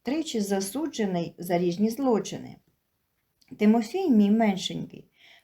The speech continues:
хорошим хлопчиком ріс, спокійний, врівноважений, у чоловіка Володю вдався. Ми,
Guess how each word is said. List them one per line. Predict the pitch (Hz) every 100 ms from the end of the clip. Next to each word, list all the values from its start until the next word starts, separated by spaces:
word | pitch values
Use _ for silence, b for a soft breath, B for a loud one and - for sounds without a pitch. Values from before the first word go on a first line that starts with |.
| _
хорошим | 349 277 208 214 202
хлопчиком | 190 185 185 202 196 180
ріс, | 175 175 175 -
спокійний, | - - 214 214 311 302 202
врівноважений, | 175 170 165 165 202 269 226 196 185 196 b b b
у | 233
чоловіка | 226 302 311 349 349
Володю | 320 285 202 180 185
вдався. | 180 175 175 - 170 170 _ _ _ _ _
Ми, | 254 285 285 277 269